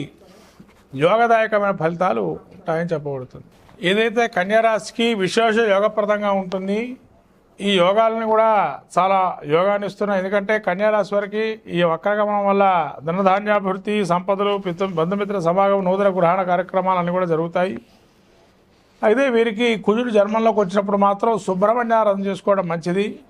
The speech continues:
అలా సుబ్రహ్మణ్య గణపతి ఆరాధన చేసుకోవడం వల్ల మంచి ఫలితాలు ఉంటాయి. ఈ శని వక్రగమనం వల్ల వీళ్ళకి శని యొక్క ప్రార్థనకు సంబంధించి ఎటువంటి ఇబ్బంది లేదు కాబట్టి ఏమి చేసుకోక్కర్లేదు.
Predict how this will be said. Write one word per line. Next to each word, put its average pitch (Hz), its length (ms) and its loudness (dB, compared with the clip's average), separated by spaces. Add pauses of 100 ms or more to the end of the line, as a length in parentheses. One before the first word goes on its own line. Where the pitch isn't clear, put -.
(520)
అలా 190 140 4 (140)
సుబ్రహ్మణ్య 220 500 0
గణపతి 196 320 2
ఆరాధన 190 300 2 (100)
చేసుకోవడం 180 420 -2
వల్ల 202 140 2 (160)
మంచి 175 240 -6
ఫలితాలు 190 380 0
ఉంటాయి. 196 260 -2 (580)
ఈ 190 120 -4 (160)
శని 202 260 2
వక్రగమనం 220 500 0
వల్ల 220 220 2
వీళ్ళకి 208 300 -2 (480)
శని 196 260 0
యొక్క 214 160 0 (260)
ప్రార్థనకు 185 500 -2
సంబంధించి 185 360 -4
ఎటువంటి 190 300 -2 (140)
ఇబ్బంది 180 320 -4
లేదు 180 180 -2
కాబట్టి 185 220 0 (120)
ఏమి 185 200 -4
చేసుకోక్కర్లేదు. 175 720 -2